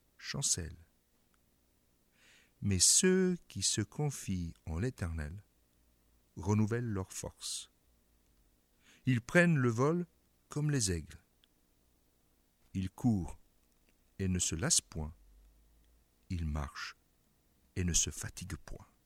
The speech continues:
Mon frère, ma sœur, vous tous qui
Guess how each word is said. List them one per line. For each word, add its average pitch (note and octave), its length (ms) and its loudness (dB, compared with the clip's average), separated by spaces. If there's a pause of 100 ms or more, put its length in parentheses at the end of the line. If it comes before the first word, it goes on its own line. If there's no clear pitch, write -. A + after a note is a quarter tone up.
(3000)
Mon F#2+ 80 -2
frère, C3+ 480 0 (1080)
ma F2+ 60 -12
sœur, G#2 440 0 (1400)
vous G#2 100 -4
tous D#3+ 240 0
qui A#2+ 320 -6